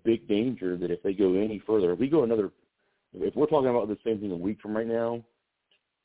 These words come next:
we're, we're looking at some really, really bad ramifications and, and the, uh, the, the, the, you know,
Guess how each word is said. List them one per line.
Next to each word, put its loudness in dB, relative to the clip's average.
we're, 2
we're 4
looking 2
at 0
some -4
really, 0
really 0
bad 2
ramifications -2
and, -6
and 0
the, 0
uh, 4
the, -8
the, 2
the, 2
you -2
know, 4